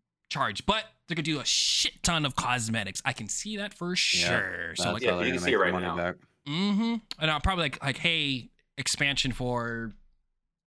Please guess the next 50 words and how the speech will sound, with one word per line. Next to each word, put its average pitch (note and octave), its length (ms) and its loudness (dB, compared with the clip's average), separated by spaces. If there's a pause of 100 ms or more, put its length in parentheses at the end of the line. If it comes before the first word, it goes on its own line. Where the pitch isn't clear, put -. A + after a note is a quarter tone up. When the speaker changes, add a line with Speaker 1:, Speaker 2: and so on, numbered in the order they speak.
(680)
Speaker 1:
Di-, C#3+ 140 -4 (360)
uh, B2 40 2
I A2+ 320 2
don't C3 100 2
know, A#2+ 160 2
any, A#2 300 0 (160)
another C3 280 0
Disney A2+ 340 -4
movie. G#2+ 360 -4
Speaker 3:
Uh, D3 80 6
Speaker 1:
Co-, D#3+ 100 6
Speaker 3:
what, - 200 6
what D#3 120 6
I'm E3 60 4
Speaker 1:
Coco. D#3 120 0
Speaker 3:
interested B2 320 -2
to D3 80 0
see D3+ 140 -2
what C#3 120 2
they A2+ 140 4
do A#2 200 0
is G2 120 0
what G2 180 -2
they're G2 100 -2
gonna G2+ 200 -2
do G2 180 -2
with F#2+ 260 -4
people F#2+ 240 -4
that F2 100 0
actually F2+ 220 -6
bought F2+ 240 -2
into G2 160 -8
the A#2+ 100 -6
game. C3 320 -4 (100)
Like, F2 420 -2
see A2+ 280 -6
if G2 100 -10
they F#2+ 160 0
give F#2+ 200 -4
us, F#2+ 120 -2
like, E2+ 320 -2
"Hey, D3+ 120 2
you C3 140 0
guys C#3+ 200 2
were B2 300 0
early C3+ 240 6
Speaker 1:
Uh, B2+ 60 6
Speaker 3:
access C3 240 -2
Speaker 1:
yeah. F#3+ 100 4
Speaker 3:
players. C3 440 2